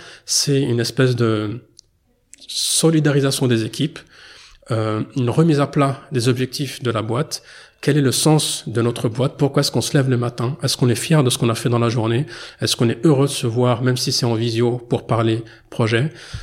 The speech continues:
Euh, est-ce qu'on se serre les coudes ? Et à contrario, on a des entreprises qui sont encore une fois guidées par, euh, un actionnariat invisible et fantomatique qui ne s'exprime que par vote anonyme à la fin de l'année en fonction des résultats nets et de la fiche Excel. Celles-ci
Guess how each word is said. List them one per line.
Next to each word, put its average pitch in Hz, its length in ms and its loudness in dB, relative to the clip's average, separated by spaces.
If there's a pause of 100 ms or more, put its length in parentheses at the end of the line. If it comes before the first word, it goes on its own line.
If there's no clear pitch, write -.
(300)
Euh, 113 260 2
est-ce 120 160 0
qu'on 139 160 2
se 123 160 -2
serre 139 220 2
les 113 100 2
coudes ? 151 320 -2
Et 123 120 2
à 127 120 -4
contrario, 131 480 2
on 123 60 4
a 117 60 2
des 113 100 2
entreprises 131 480 -2
qui - 100 -4
sont 113 140 -2
encore 117 160 -2
une 120 80 0
fois 120 180 -2
guidées 123 380 0
par, 123 340 0 (460)
euh, 110 240 -2
un 123 140 2
actionnariat 117 600 2
invisible 117 500 2
et 107 40 4
fantomatique 113 760 -4
qui - 120 -6
ne 113 40 -2
s'exprime - 460 -2
que - 120 -2
par 117 220 0
vote 120 360 -2 (260)
anonyme 120 500 2
à 127 60 0
la 117 80 0
fin 123 160 -2
de 113 60 -2
l'année 113 300 -2 (300)
en 127 100 2
fonction 123 300 -2
des 113 120 2
résultats 113 380 0
nets 117 240 0
et - 20 -2
de 110 40 -4
la 110 60 0
fiche - 240 -4
Excel. 143 340 0 (440)
Celles-ci 143 480 -2